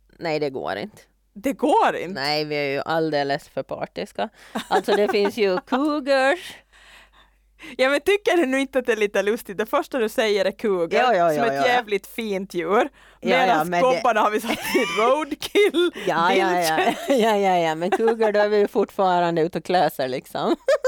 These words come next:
Speaker 1: <laughs> Och det,
Speaker 2: Och vi
Speaker 1: det
Speaker 2: själva får
Speaker 1: Ja,
Speaker 2: se
Speaker 1: ja,
Speaker 2: det.
Speaker 1: men det, det, det är väl ingenting som vi ska heller, heller liksom
Speaker 2: Men varför tar du egentligen, varför måste vi jämföra oss med djur? Om vi har jämfört männen med, med olika köttsorter.
Speaker 1: Ja, men de har ju varit djur de också.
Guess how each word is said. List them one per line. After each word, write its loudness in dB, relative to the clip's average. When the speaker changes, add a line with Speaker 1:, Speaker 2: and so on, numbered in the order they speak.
Speaker 1:
<laughs> -16
Och 0
det, 4
Speaker 2:
Och 4
vi 2
Speaker 1:
det 2
Speaker 2:
själva 0
får -6
Speaker 1:
Ja, 2
Speaker 2:
se 0
Speaker 1:
ja, 0
Speaker 2:
det. -4
Speaker 1:
men 0
det, 2
det, 0
det -4
är -2
väl -4
ingenting -6
som -8
vi -8
ska -6
heller, 0
heller -4
liksom -2
Speaker 2:
Men -2
varför -2
tar -6
du -8
egentligen, -8
varför -6
måste -10
vi -8
jämföra -10
oss -16
med -8
djur? -8
Om -10
vi -4
har -2
jämfört -6
männen -8
med, -6
med -10
olika -8
köttsorter. -14
Speaker 1:
Ja, -4
men -6
de -4
har 0
ju 0
varit 0
djur 0
de -4
också. -10